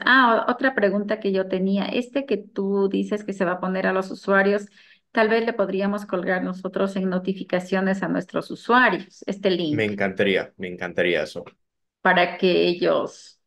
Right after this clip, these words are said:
Speaker 1: eh, puedan llenar el, la encuesta, ¿o va a estar también dentro
Speaker 2: Es
Speaker 1: de la plataforma MyLove?
Speaker 2: es una entrevista que hacemos, es la, el link les lleva a un calendario para, ah, citar
Speaker 1: Eh, no
Speaker 2: un,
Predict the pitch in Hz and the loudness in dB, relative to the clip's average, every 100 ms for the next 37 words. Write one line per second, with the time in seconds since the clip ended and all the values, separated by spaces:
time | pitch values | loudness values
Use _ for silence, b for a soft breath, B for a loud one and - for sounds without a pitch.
0 | _ _ _ - 180 170 165 165 - 185 | _ _ _ -8 -6 -4 -6 -8 0 0
1 | 175 175 175 170 165 170 165 165 165 165 | 2 0 -2 -4 -4 -4 -2 -2 -2 -2
2 | - - 196 - _ _ _ _ _ _ | -4 -6 -10 -12 _ _ _ _ _ _
3 | _ - 185 185 185 202 240 - 208 196 | _ -4 0 0 4 4 4 2 2 4
4 | 190 180 170 185 185 175 - 160 170 180 | 4 6 4 2 0 0 -2 -4 -2 0
5 | 139 131 - - - - - - - - | 2 2 2 0 0 -2 -4 -4 -4 -2
6 | - - - - - _ _ _ _ _ | -2 -2 -2 -6 -8 _ _ _ _ _
7 | _ 139 131 151 151 139 123 113 127 131 | _ 0 2 4 4 6 4 4 2 0
8 | - 104 - 104 90 95 104 - - 104 | 2 2 2 -2 -4 -2 -2 -4 -4 0
9 | 98 104 104 123 131 107 104 101 110 110 | 2 2 2 2 0 0 0 2 2 4
10 | 110 107 110 113 117 131 139 - 98 92 | 2 -2 -2 0 0 0 -2 -2 -2 -2
11 | 90 - 92 82 82 - 107 104 107 110 | -4 -8 -10 -8 -10 -6 -2 2 2 2
12 | - 98 104 101 | -2 -2 0 2